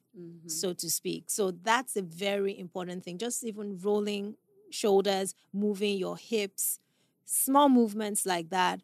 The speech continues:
Speaker 2: is so impactful in releasing tension.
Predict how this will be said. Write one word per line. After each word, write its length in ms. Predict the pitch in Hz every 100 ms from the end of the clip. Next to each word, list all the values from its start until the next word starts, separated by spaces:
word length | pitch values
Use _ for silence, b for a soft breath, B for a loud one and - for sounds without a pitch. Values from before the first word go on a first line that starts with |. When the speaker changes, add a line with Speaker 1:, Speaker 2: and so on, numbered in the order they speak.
| _ -
Speaker 2:
is 180 | 214 -
so 380 | - 240 226 226
impactful 800 | 196 185 202 185 - - 185 - -
in 320 | 190 180 180 _ _ _
releasing 880 | 196 214 202 214 220 - 226 214 220 - _ -
tension. 720 | - 208 190 180 185 160 165